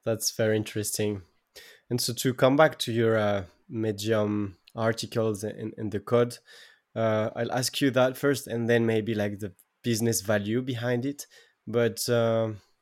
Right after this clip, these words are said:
could you share briefly what do you capture in your eight articles, uh, with the code that you've provided on Git?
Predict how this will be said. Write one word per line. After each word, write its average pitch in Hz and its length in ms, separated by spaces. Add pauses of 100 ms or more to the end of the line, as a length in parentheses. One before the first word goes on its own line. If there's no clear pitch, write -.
(220)
could 117 180
you 117 120
share 120 260
briefly 113 600 (1200)
what 117 460
do 120 100
you 113 140
capture 117 560 (160)
in 113 160
your 110 320 (680)
eight 123 260
articles, 123 840 (100)
uh, 110 180
with 104 200
the 113 80
code 117 260
that 107 160
you've 104 220
provided 107 560
on 104 160
Git? 107 180